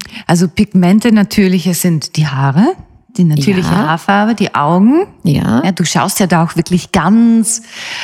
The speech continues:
Speaker 1: ähm, ganz tief in die Augen und schaust dir auch an den Rand, den wir alle noch haben
Speaker 2: Mhm.
Speaker 1: in unserer Iris. Oder? Stimmt
Speaker 2: Iris,
Speaker 1: das?
Speaker 2: ja,
Speaker 1: In der Iris,
Speaker 2: den
Speaker 1: ja.
Speaker 2: Rand der Iris,
Speaker 1: Vielleicht
Speaker 2: ja.
Speaker 1: alle, die zuhören, mal wirklich schauen.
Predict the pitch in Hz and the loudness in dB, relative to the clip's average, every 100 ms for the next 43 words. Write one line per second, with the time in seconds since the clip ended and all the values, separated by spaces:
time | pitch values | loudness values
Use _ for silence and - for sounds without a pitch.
0 | - - 185 170 170 135 - - - - | -6 0 0 2 0 -2 -6 -8 -8 -4
1 | 196 220 247 - - 269 214 190 180 - | -2 2 2 0 0 2 2 2 0 0
2 | 151 180 196 254 262 - 202 - 175 - | 0 2 2 2 2 2 2 2 0 2
3 | 196 180 175 - 175 185 160 170 - 160 | 2 2 0 0 2 2 2 2 2 2
4 | 240 208 - - 160 156 156 - 156 151 | 4 2 0 0 2 4 2 2 2 2
5 | 143 - 156 143 151 147 151 160 165 147 | 2 2 0 0 0 0 2 0 2 2
6 | 151 151 143 147 - 175 165 175 - - | 2 0 -2 -2 0 0 2 0 -4 -10
7 | - _ _ _ 190 226 240 190 - 202 | -16 _ _ _ -2 -2 -2 -4 -2 0
8 | 175 - 208 - - 165 156 196 185 175 | 0 0 -2 -4 -6 -2 2 2 2 0
9 | 202 185 175 185 175 254 196 165 160 214 | 0 0 0 0 0 -2 -2 -2 -4 -4
10 | 349 - 196 - 185 202 185 - 285 269 | -6 -2 0 2 0 0 -2 0 2 4
11 | 175 175 180 196 - 262 - 233 247 170 | 4 4 4 2 0 -2 0 0 2 2
12 | 170 | 2